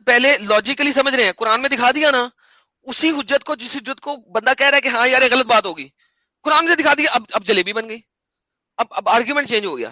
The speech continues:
نہیں جی، اب تو یہ ایسے ہے اور ویسے ہے۔ بھائی، یہ تو،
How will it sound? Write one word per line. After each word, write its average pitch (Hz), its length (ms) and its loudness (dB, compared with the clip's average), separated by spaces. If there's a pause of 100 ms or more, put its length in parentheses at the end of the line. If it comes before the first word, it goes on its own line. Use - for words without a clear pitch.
نہیں 226 240 0
جی، 175 320 -4 (580)
اب 196 180 -2
تو 233 60 -2
یہ 214 180 2
ایسے 170 220 0
ہے 196 60 2
اور 190 80 0
ویسے 147 420 -4
ہے۔ 127 120 -12
بھائی، 262 180 -4
یہ 233 340 -6
تو، 175 200 -12